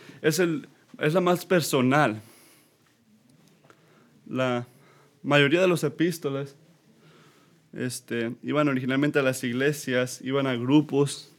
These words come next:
de cristianos, o tenía que haber sido leído a grupos de cristianos, los epístolos, epístolas.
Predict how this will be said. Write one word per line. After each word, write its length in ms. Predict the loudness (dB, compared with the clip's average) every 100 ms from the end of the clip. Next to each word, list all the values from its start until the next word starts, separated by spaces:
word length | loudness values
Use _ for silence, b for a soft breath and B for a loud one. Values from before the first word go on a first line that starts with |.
| -6
de 120 | -6
cristianos, 680 | -4 -6 0 2 4 2 -2 B B B
o 140 | -4 -2
tenía 300 | 0 0 0
que 80 | 2
haber 220 | 2 2
sido 560 | 0 2 2 0 -4 -14 _ b b b b b -8
leído 680 | -2 2 2 2 0 -2 -6 -4
a 400 | 0 2 0 -4 b b b -6
grupos 300 | -4 -2 -4
de 80 | -6
cristianos, 580 | -8 -4 -2 -2 -4 -8
los 260 | -6 -4 -4
epístolos, 720 | -2 -2 -2 -4 -6 -6 -10 b b b _
epístolas. 680 | -6 -4 -2 -4 -6 -8 -14